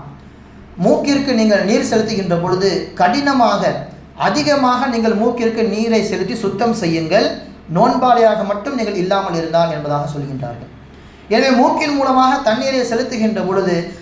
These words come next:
அதன் தண்ணீர் வாயுக்குள் செல்ல வாய்ப்பு இருக்கிறது. அது வெளிப்படையாக தெரியக்கூடிய ஒரு துவாரம். அந்த அடிப்படையில் தான் காதின் வழியாக ஏதேனும் செலுத்தினாலும் வாயுக்குள்ளே செல்லும். எனவே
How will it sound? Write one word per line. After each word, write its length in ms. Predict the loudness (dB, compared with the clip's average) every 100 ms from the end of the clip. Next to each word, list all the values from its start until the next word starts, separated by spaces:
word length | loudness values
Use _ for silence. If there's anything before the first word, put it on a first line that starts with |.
| -6
அதன் 260 | -2 0
தண்ணீர் 460 | 0 0 2 0 -2 2
வாயுக்குள் 420 | 2 2 0 -4
செல்ல 240 | -2 2
வாய்ப்பு 340 | 4 2 0 -4
இருக்கிறது. 640 | -6 -4 -4 -2 -4 -8 -8 -2
அது 180 | 0
வெளிப்படையாக 560 | 4 2 2 2 4 4
தெரியக்கூடிய 480 | 0 -2 -2 -2 0
ஒரு 160 | 0
துவாரம். 540 | 2 4 4 4 0 -6 -14 -6
அந்த 260 | -4 -2 0
அடிப்படையில் 600 | 0 0 -2 0 0 2
தான் 340 | 2 0 -2 -8 -4
காதின் 360 | 0 2 2 2
வழியாக 440 | 0 6 6 6
ஏதேனும் 320 | 2 -2 -4 -4
செலுத்தினாலும் 680 | -6 -4 -4 -2 -2 0
வாயுக்குள்ளே 440 | 0 0 -2 -2 -2
செல்லும். 560 | -4 -4 -2 -2 -4 -12 -10 0
எனவே 600 | 2 4 4 2 -2